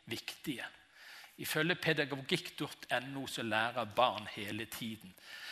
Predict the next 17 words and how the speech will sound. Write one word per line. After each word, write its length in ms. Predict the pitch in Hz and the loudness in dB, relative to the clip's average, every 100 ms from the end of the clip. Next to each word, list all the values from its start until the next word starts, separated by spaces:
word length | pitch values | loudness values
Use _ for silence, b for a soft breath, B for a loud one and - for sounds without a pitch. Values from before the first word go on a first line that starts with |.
| B B B | B B B
Og 200 | 123 113 - | -8 -4 2
du 240 | 175 135 - | 2 0 -4
kan 220 | - 110 - | -4 -4 -4
påvirke 800 | - 190 123 92 98 - - 101 | 0 2 2 -2 -6 -6 -6 -4
hva 220 | - 131 | -2 -2
de 140 | 92 98 | -4 -4
kan 260 | - 101 | -4 -4
lære. 400 | 92 101 107 117 113 - | -2 -2 -2 -4 -6 0
Unger 420 | 170 202 208 196 | 0 2 6 8
lærer 520 | 160 135 151 170 165 - | 12 12 12 10 8 2
så 220 | - 185 | 2 2
fort. 720 | - - 285 - - - - B B B B B B | 4 6 6 4 -6 -8 -10 B B B B B B
Det, 80 | - - - | -6 -4 2
tenk 480 | - 269 185 - - | 6 6 4 2 8
den 180 | 208 190 | 8 8
utviklingen 800 | 208 220 - 147 - 123 120 120 | 8 8 8 4 6 4 2 0
fra 120 | - | 4